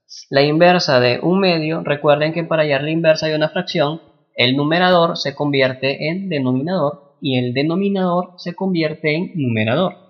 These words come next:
Entonces, la inversa de un medio sería dos. Prácticamente quedaría por dos. Bien,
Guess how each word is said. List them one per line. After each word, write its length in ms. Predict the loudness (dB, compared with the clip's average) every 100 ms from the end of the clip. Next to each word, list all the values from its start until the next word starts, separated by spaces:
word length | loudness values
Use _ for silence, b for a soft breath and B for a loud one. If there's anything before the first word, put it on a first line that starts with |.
| _ _ -12
Entonces, 480 | -6 -2 -2 -2 -2
la 100 | 0
inversa 380 | 2 0 0 0
de 100 | 0
un 100 | 2
medio 320 | 0 0 -2
sería 520 | -2 0 0 -2 -4
dos. 240 | -6 -6 -8 _ _ _ _ _ _ _ _ _ _ _ _
Prácticamente 600 | -2 0 2 2 2 2
quedaría 420 | 2 4 2 2
por 140 | -4 -4
dos. 320 | -8 -12 -20 _ _ _ _ _ _ _ _ _ _ _ _ _ _ _
Bien, 520 | 0 0 -2 -10 _